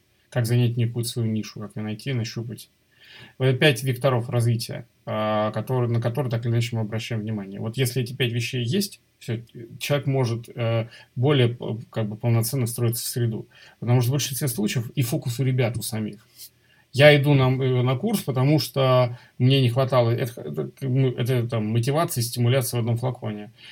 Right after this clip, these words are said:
Я пойду на курс офлайн, потому что я открыл один раз синьку, там, или там блендер, закрыл, и я боюсь, что без преподавателя я это не сделаю. Здорово, что это так,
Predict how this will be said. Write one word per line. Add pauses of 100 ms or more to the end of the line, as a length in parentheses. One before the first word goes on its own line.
(140)
Я
пойду
на
курс
офлайн,
потому
что (300)
я
открыл
один
раз
синьку,
там,
или
там
блендер,
закрыл, (180)
и
я
боюсь,
что
без
преподавателя
я
это
не
сделаю. (460)
Здорово,
что
это
так,